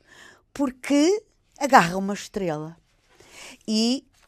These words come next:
o modo como ele descreve a narrativa sobre o modo como agarra a estrela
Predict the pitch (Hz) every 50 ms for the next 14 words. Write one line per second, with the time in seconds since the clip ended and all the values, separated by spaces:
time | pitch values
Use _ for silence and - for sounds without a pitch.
0 | _ _ - - _ _ _ - 214 190 190 196 220 240 254 285 320 339 339 320
1 | 294 240 165 - - - 196 180 175 190 190 180 175 - - - - - - -
2 | _ - - 226 226 220 208 185 170 151 147 156 156 165 160 147 151 170 185 196
3 | 190 _ - - 359 359 339 277 196 170 160 - - 220 226 151 175 185 190 196
4 | 233 269 269 240 190 - - - - 170 160 143 139 131 135 135 135 - - 156
5 | 135 151 139 147 147 180 185 185 - - - - 226 247 254 269 302 311 320 320
6 | 320